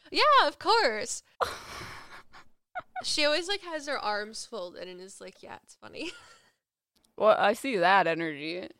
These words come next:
Speaker 2: She's very, like, I don't know, "I'm the boss" type deal. Like, "I'm the one you look to."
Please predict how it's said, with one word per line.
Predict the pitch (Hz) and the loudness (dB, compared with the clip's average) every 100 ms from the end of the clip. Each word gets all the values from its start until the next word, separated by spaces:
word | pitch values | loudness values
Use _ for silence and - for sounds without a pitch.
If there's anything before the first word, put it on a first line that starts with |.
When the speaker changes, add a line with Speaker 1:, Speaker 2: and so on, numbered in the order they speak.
| - | -16
Speaker 2:
She's | 190 | -10
very, | 190 214 202 185 | -4 -2 0 2
like, | 175 165 151 - _ _ _ | 2 0 -4 -12 _ _ _
I | 196 | -4
don't | 180 | -2
know, | 170 175 190 _ - | -2 -4 -10 _ -2
"I'm | 185 180 180 180 190 _ - | 0 0 -2 -8 -12 _ -6
the | 175 | -2
boss" | 175 180 - | 2 0 -2
type | - 196 185 | -8 -10 -8
deal. | 196 190 190 | -6 -4 -2
Like, | 185 175 - | -4 -6 -6
"I'm | 175 185 | -4 -2
the | |
one | 185 185 | 0 0
you | 180 | 0
look | 175 185 - | 0 -2 -4
to." | 202 196 196 | -6 -4 -4